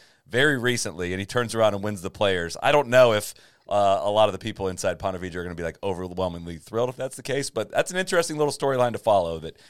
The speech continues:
uh, he eschewed, uh, the, the, the measly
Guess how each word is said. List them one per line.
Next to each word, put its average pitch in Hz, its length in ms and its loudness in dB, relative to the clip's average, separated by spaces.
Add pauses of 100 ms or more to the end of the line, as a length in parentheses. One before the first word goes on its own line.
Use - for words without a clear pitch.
(200)
uh, 90 180 -2
he 98 160 -8
eschewed, 98 480 -6
uh, 85 460 -2 (160)
the, 85 120 -14
the, 82 200 -12
the 87 120 -12
measly 92 600 -10